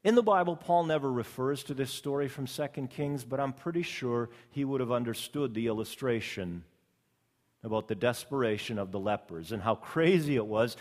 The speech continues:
for them, of all people, to find hope, especially where they found hope. Paul found real hope for real life in the cross.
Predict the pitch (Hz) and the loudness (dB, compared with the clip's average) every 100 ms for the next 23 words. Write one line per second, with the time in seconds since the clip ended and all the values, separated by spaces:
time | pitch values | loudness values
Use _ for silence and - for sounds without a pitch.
0 | - - 127 127 226 208 160 165 160 - | -12 -8 2 6 8 8 4 2 -4 -8
1 | - 147 190 254 240 170 147 196 185 - | 0 6 6 6 2 -2 0 2 0 4
2 | 196 226 262 233 294 403 - - _ _ | 4 6 6 8 6 4 -4 -20 _ _
3 | _ _ _ _ _ _ _ _ - 185 | _ _ _ _ _ _ _ _ -4 0
4 | 233 226 - 233 196 233 285 277 208 - | 4 4 4 2 6 8 8 8 4 4
5 | 208 180 156 170 135 101 - - _ _ | 4 6 6 6 4 0 -10 -20 _ _
6 | _ _ _ _ _ _ _ _ _ _ | _ _ _ _ _ _ _ _ _ _
7 | - - 226 277 339 - 185 185 170 - | -8 4 6 8 6 4 6 6 4 -4
8 | - 135 208 254 269 262 - 190 185 190 | -6 4 8 10 8 6 4 6 6 4
9 | - - 190 165 139 214 269 277 208 165 | -4 4 6 6 6 8 8 8 8 8
10 | 170 185 - - - _ _ _ _ _ | 6 2 -6 -20 -20 _ _ _ _ _
11 | _ _ _ _ _ _ _ 175 180 180 | _ _ _ _ _ _ _ 0 2 2
12 | 185 - 254 - 302 - - - - | -2 0 2 4 2 -4 -10 -10 -14